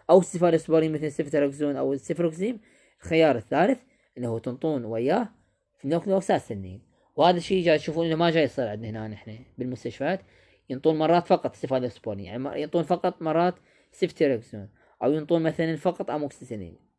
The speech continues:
بالحقيقة لازم ينطون يعني ثلاثتين، يعني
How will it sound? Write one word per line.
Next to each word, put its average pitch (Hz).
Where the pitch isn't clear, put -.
بالحقيقة 143
لازم 160
ينطون 180
يعني 110
ثلاثتين، 135
يعني 101